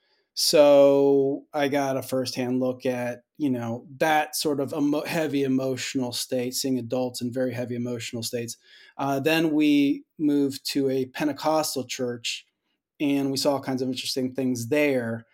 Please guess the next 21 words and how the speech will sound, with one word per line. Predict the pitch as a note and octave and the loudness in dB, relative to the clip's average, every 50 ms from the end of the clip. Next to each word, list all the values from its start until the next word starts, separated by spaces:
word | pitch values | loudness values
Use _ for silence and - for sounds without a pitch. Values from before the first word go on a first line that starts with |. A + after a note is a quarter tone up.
| _ _ _ _ _ - | _ _ _ _ _ -8
Um, | - C3+ C3+ C3+ C3 C3 C3 B2+ B2+ B2 B2 A#2+ A#2+ A#2 A#2 A#2+ B2+ - _ _ | -6 -4 -2 -2 -2 -2 -2 -2 -2 -2 -2 -4 -4 -4 -6 -6 -8 -12 _ _
you | - C#3 C3 | -6 -4 -4
know, | A#2+ A2+ A2 A2 A2 A2+ B2+ - _ _ _ _ _ _ - | -4 -6 -8 -8 -10 -10 -12 -12 _ _ _ _ _ _ -14
uh, | B2 A#2+ A#2 A2+ A2+ A2+ A#2 A#2 - _ - | -14 -12 -12 -12 -12 -12 -14 -16 -18 _ -12
again, | C#3 C3 A#2 C3+ C3+ C3+ C3 C3 B2+ B2+ B2+ B2+ B2+ B2 A#2 A2 _ _ _ _ _ _ _ | -10 -8 -6 -6 -6 -4 -4 -4 -4 -2 -2 -2 -4 -6 -8 -12 _ _ _ _ _ _ _
watching | C3 C3+ C3+ C3 C3 B2+ B2+ - - C3 B2+ B2+ B2+ B2 B2 B2 B2 A#2+ B2+ - - _ _ - | -4 -4 -2 -2 -4 -6 -6 -6 -6 -4 -4 -4 -4 -4 -6 -6 -6 -8 -10 -12 -16 _ _ -6
people | - C3 B2 B2 B2+ A#2 | -6 -6 -4 -4 -6 -6
go | A#2 B2+ B2+ B2+ | -4 -4 -6 -6
through | A#2+ - - C3 | -6 -6 -6 -6
the | A#2+ A#2+ A2+ | -4 -6 -6
whole | A#2 B2 A#2+ A#2+ A#2+ A2+ | -4 -4 -4 -4 -4 -6
gamut | A2+ A#2+ A2+ A#2 A#2 A#2+ A#2+ A#2 A#2 A2+ | -8 -8 -8 -6 -6 -6 -6 -6 -6 -6
of | A#2 A2+ A2+ A2 A2 G#2+ - - - _ _ _ _ - | -6 -6 -6 -6 -8 -10 -16 -20 -20 _ _ _ _ -4
emotional | C3+ C3+ B2+ C3 C3+ A#2+ - - - B2+ A2+ A2+ | -4 -2 -2 -2 -4 -6 -8 -6 -6 -6 -8 -6
experiences | A2+ - - - - D#3+ D#3+ D#3 D3+ D3 D3 C#3 - - C#3+ C#3 C3+ C3+ C3+ C3+ C3+ C3+ C3 C3 B2 A#2+ | -8 -8 -6 -4 -2 0 0 2 2 0 0 -2 -2 0 0 2 2 2 2 0 0 0 -2 -2 -2 -4
and | B2 B2 B2 A#2 A#2 A#2 A#2 A#2 - | -6 -6 -6 -4 -4 -4 -6 -4 -4
intimacies | E3+ D#3+ D#3+ D3 D3 C#3+ - - D3 C#3 C3+ C3+ C3+ A#2 | -2 0 2 2 2 0 -2 -2 0 0 0 0 -2 -2
and | B2+ C3 B2+ C3 | -2 -4 -2 -2
things | C3+ C3+ C3+ B2 B2 | -2 -2 -2 -2 -2
like | C3 B2+ A#2+ - | -4 -4 -4 -4
that. | - C#3 C#3 C#3 C#3+ C#3 C#3 C#3 C#3+ | -4 -4 -2 -2 -2 -2 -4 -4 -8